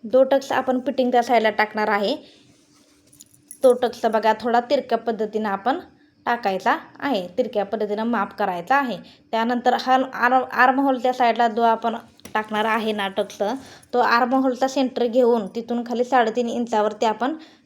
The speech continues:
टक्साची मार्किंग करून घेणार आहोत. तिथून बघा, त्यानंतर मी तुम्हाला दाखवते. अशा प्रकारे आपल्याला सर्कल आला पाहिजे.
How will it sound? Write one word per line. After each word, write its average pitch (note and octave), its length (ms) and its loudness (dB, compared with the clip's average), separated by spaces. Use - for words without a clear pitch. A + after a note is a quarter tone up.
टक्साची A3+ 420 -2
मार्किंग A#3+ 400 -4
करून G#3+ 280 -4
घेणार A3+ 300 -4
आहोत. C4+ 260 -2
तिथून A3+ 260 -6
बघा, G#3 300 -2
त्यानंतर G#3 380 -4
मी G#3 120 -8
तुम्हाला G3+ 300 -4
दाखवते. G#3+ 680 -2
अशा A3 240 0
प्रकारे A3 360 2
आपल्याला G#3+ 400 4
सर्कल A#3 320 0
आला G3 240 2
पाहिजे. G3 440 0